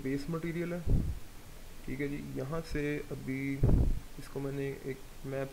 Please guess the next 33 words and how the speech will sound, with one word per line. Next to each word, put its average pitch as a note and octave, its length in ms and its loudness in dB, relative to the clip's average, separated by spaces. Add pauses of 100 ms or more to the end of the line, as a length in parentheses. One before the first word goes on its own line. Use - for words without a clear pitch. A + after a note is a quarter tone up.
channel C#3 360 0
है D#3 80 0
यहाँ D3 200 0
पे D3+ 100 -2
लिखा C#3+ 220 -2
आ C#3 40 2
रहा C#3+ 80 2
है, C#3+ 60 2
इसको D3 140 -2
मैं C#3+ 140 0
कर C3 140 0
देता D3 200 -6
हूँ C#3 100 -2
value C#3 280 2
two, B2+ 220 -2 (260)
ठीक C#3+ 160 0
है E3 80 -2
जी, E3+ 120 -6 (760)
इसको - 240 0
भी F#3 120 0
टू F#3 180 0
किया, E3+ 240 -2 (720)
Back C#3 300 -2
आया D#3 120 0
दोबारा C#3 300 -2
से, C#3 160 -4
जो C#3 140 -2
third C#3 320 2
one C#3+ 160 2
इसका C3+ 180 -2
masking D#3+ 440 -4
map D3+ 260 -4
है, D#3+ 100 -4